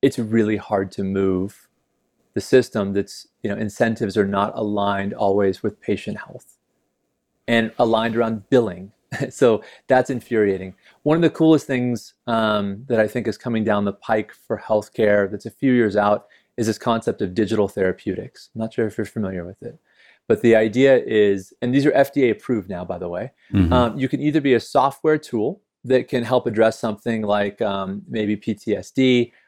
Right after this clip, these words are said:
Speaker 1: or some behavioral
Speaker 2: Yeah.
Speaker 1: issues, right, with some sort of, um, cognitive behavioral therapy without the use of a drug. So you would have to go through the F D A, you would show better outcomes, and you could be a digital therapeutic that could be prescribed. There's also a companion digital therapeutic,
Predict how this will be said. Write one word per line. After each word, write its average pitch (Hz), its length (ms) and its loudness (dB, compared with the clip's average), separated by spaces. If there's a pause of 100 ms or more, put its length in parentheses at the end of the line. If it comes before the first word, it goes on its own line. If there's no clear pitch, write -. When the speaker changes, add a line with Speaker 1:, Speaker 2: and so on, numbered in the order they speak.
(120)
Speaker 1:
or 107 100 0
some 104 160 -4
behavioral 117 560 2
Speaker 2:
Yeah. 107 60 2
Speaker 1:
issues, 107 380 -4
right, 104 200 2
with 101 180 -2
some 101 360 -4
sort 101 260 2
of, 95 300 0
um, 101 600 -10 (680)
cognitive 107 480 0
behavioral 95 500 -2
therapy 120 600 2 (200)
without 143 480 2
the 123 100 -2
use 120 200 -6
of 104 80 -6
a 101 60 -2
drug. 92 400 -6 (160)
So - 140 -2
you 123 120 4
would 123 80 4
have 123 120 2
to - 60 -12
go 135 120 4
through 127 140 -4
the 123 140 4
F 113 160 0
D 117 140 -2
A, 110 80 4
you 107 120 2
would 98 120 -4
show 117 200 2
better 107 220 2
outcomes, 101 500 -4
and 104 100 -8
you 110 60 -6
could 110 120 -6
be 110 80 0
a 104 60 2
digital 104 360 -2
therapeutic 101 460 0
that - 80 -20
could - 80 -20
be - 120 -20
prescribed. - 540 -12 (400)
There's 127 160 4
also 147 360 2
a 123 40 -2
companion 135 580 -8
digital 95 340 -4
therapeutic, - 600 -8